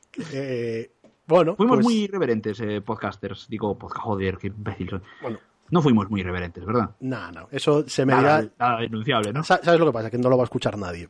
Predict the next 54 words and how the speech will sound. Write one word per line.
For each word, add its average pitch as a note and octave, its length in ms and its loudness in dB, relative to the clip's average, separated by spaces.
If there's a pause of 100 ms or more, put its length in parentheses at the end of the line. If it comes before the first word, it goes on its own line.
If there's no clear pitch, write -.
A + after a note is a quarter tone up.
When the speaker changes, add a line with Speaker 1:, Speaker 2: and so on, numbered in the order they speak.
(140)
Speaker 1:
pero A2 260 4
si B2+ 80 -6
lo A#2+ 80 -4
escuchase C3 400 2
a-, E3 60 4
Speaker 2:
Eso C#3+ 100 -6
está C3 160 0
bien. C3 400 0
Speaker 1:
si - 160 -4
lo C#3 80 4
escuchase C#3+ 380 2
Speaker 2:
Eso E3 80 4
está D#3 60 8
bien. C3+ 80 2 (180)
Speaker 1:
alguien B2+ 80 -8
Speaker 2:
La B2+ 140 -2
libertad D3 640 0
que C#3+ 120 -6
da B2+ 380 2
la A2+ 100 -4
falta A#2+ 240 -4
de G#2+ 60 -6
talento G#2+ 440 -4
es, G2+ 100 -4
Speaker 1:
Exactamente, A2+ 580 -4
Speaker 2:
eh, - 20 -10
Speaker 1:
exactamente. A2+ 340 -6
Pero C#3+ 140 -2
si D#3 80 -2
lo D3 60 -2
escuchase F3 360 2
alguien, F3+ 300 2
s-, - 520 -14
eh, A#2+ 760 -2
el, A#2+ 240 -14
la, C3 300 -2
la B2+ 160 -2
vara D#3 200 4
de C#3 120 0
medir C3 360 -4
de A2 240 -8
si A2+ 300 -8
hemos C3 200 -2
sido A#2 200 0
demasiado A2+ 300 -2
irreverentes A2+ 440 -4
será A#2 300 -6
el B2 160 -6
número C3+ 320 2
de A#2 60 4
denuncias A#2 380 -2
que G#2 120 -6
lleguen. B2+ 320 -6 (720)
Eh, G2+ 320 -12